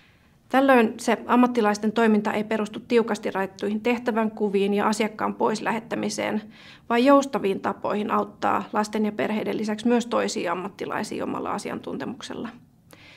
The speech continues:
Ja tällä dialogilla voidaan parhaassa tapauksessa löytää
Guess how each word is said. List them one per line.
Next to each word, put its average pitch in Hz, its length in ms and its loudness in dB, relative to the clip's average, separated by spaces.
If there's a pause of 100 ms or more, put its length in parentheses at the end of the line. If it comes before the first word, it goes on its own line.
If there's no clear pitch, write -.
(360)
Ja 214 80 -4
tällä 262 280 6
dialogilla 208 540 2
voidaan 220 240 0
parhaassa 220 440 0
tapauksessa 214 600 -4
löytää 214 420 2